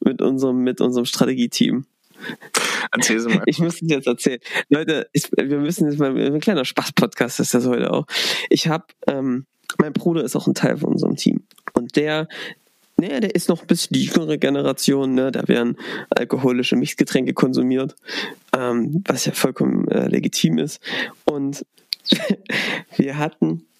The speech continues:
Speaker 1: mal einen Joe Fix, da haben, hat Vincent, ähm, mein Bruder, einen sehr guten Move hingelegt. Der hat nämlich gesagt, der hatte Weißwein in, im Glas und Erik kam mit dem nächsten Wein rum. Und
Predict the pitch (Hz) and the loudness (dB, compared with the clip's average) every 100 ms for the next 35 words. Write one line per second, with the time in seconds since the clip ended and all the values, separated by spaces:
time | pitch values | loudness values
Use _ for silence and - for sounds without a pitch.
0 | _ - 147 135 135 135 127 120 170 202 | _ 0 0 0 -2 0 -2 0 0 0
1 | - - - 139 131 131 143 - - 135 | -6 -12 -2 -2 2 0 0 -2 0 0
2 | - - - 160 175 165 - - - - | -2 -4 -2 -2 0 -2 -2 -6 -4 -4
3 | - _ 147 139 135 131 135 156 165 - | -6 _ 0 0 0 0 2 2 2 0
4 | 139 139 151 156 135 139 170 170 165 160 | 2 0 0 0 2 2 2 0 2 -2
5 | - 156 143 - 135 - 147 135 147 - | 0 0 2 2 0 0 0 0 -2 -4
6 | - - - 143 127 123 156 - - - | -4 -2 0 0 0 0 0 0 2 2
7 | - - 151 170 - 160 220 - - - | 0 2 0 2 2 2 0 -4 -6 -2
8 | - - - - 139 151 - 139 147 139 | -2 -2 -4 -2 -2 -2 0 0 2 0
9 | 131 135 - - - - 147 - 147 143 | 0 0 -2 -2 -4 -2 -4 0 0 0
10 | 160 165 190 - - - 185 - | -2 0 0 -4 -8 -6 -4 -2